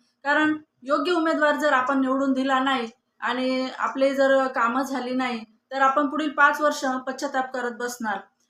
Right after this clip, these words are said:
आणि सिस्टीमला दोष देत बसणार. त्यापेक्षा आता योग्य संधी आलेली आहे योग्य उमेदवाराला निवडून देण्याची.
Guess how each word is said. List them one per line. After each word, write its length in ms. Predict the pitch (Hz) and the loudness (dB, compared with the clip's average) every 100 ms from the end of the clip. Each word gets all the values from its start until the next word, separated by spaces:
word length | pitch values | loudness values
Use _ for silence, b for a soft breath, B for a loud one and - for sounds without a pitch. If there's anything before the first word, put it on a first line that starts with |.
| - | -10
आणि 440 | 233 262 269 262 269 262 254 | -4 -2 0 0 -2 -4 -8
सिस्टीमला 460 | 277 269 320 302 294 | -8 -8 -4 0 2
दोष 260 | 277 262 | 2 2
देत 220 | 262 254 208 | 0 -4 -4
बसणार. 340 | 233 - 202 - | -6 -8 -12 -10
त्यापेक्षा 360 | - 302 302 311 | -6 -4 -2 0
आता 220 | 254 247 | 0 0
योग्य 320 | 277 277 269 | 0 0 0
संधी 300 | 294 294 269 | -4 -2 -2
आलेली 360 | 262 247 247 247 | 0 -2 -4 -4
आहे 220 | 247 254 | -2 -2
योग्य 260 | 254 254 262 | -2 -4 -4
उमेदवाराला 600 | 254 240 233 226 226 220 | -6 -6 -6 -4 -4 -6
निवडून 340 | 220 233 269 | -6 -4 0
देण्याची. 560 | 269 254 262 285 262 254 | 0 0 -2 -4 -6 -8